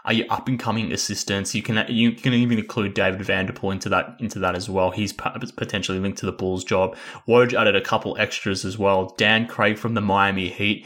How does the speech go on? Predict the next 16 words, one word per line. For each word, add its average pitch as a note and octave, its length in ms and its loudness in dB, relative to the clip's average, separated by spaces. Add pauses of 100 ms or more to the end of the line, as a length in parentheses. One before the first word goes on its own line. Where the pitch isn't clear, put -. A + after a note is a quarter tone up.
(140)
He's A2+ 280 2
an G2+ 60 -2
assistant F#2+ 400 -4
coach F#2+ 420 0 (320)
with G#2 300 0
the G#2 100 0
Heat G#2+ 180 2
at G#2+ 80 -4
the G2 80 0
moment. G2 300 2
Obviously, G#2 320 0
he's G#2 380 -2
still G#2 200 -2
in F#2 80 -2
the F#2 80 -2
bubble F#2+ 420 0